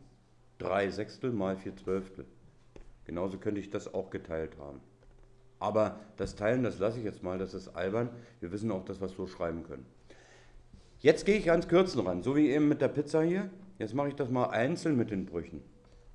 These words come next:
Und sage, die beiden gehen durch drei. Dann ergibt das hier eine eins und hier eine zwei.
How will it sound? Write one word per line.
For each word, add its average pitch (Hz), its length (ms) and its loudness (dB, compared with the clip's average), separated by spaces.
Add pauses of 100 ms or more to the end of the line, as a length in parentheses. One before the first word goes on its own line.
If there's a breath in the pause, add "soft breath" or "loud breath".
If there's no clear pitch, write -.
(400)
Und 101 80 -8
sage, 104 300 0
die 123 80 -4
beiden 120 380 2
gehen 110 220 0
durch 107 300 -4
drei. 101 400 2 (420)
Dann 78 120 -10
ergibt 76 260 -10
das - 100 -14
hier 80 120 -10
eine 76 100 -6
eins 156 320 -4
und 80 140 -12
hier 78 80 -12
eine 87 140 -12
zwei. - 240 -20